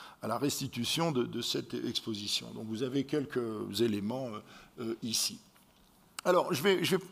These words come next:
partir de la notion de synthèse des arts, puisque c'est, c'est à ça que on m'a demandé de m'accrocher. Alors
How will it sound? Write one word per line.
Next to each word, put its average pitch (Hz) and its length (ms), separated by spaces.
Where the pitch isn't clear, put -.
partir 202 300
de 175 40
la 170 80
notion 165 300
de 170 60
synthèse 165 420
des 139 240
arts, 185 180
puisque 143 320
c'est, - 200
c'est - 260
à 64 100
ça 147 320
que 123 80
on 120 60
m'a 120 140
demandé 131 360
de 123 140
m'accrocher. 123 520
Alors 170 120